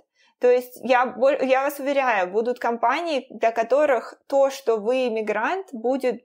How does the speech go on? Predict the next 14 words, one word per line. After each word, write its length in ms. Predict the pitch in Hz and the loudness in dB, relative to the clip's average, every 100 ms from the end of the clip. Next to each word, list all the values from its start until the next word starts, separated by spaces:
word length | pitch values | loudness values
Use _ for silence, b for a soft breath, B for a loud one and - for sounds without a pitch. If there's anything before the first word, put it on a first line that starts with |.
| _ | _
большим 400 | - 220 220 262 | -2 -2 -2 -6
плюсом. 680 | 247 220 226 214 208 - - _ _ _ _ _ _ _ | -4 -4 -4 -6 -14 -16 -18 _ _ _ _ _ _ _
Но 220 | 240 285 | 2 2
при 180 | 302 311 | 2 2
этом 340 | 302 403 311 254 | 2 2 0 2
понятно, 520 | 262 269 233 220 170 | 2 2 2 0 -8
что 320 | - 208 202 | -6 0 0
самое 380 | 202 262 269 240 | 0 0 0 2
главное, 300 | 254 262 240 | 2 0 -2
на 100 | 233 | -4
что 160 | 240 | -4
они 160 | 247 247 | -2 -2
будут 220 | 233 247 | -2 -4
смотреть, 640 | - 233 233 285 370 - | -4 -6 -4 -4 -4 -8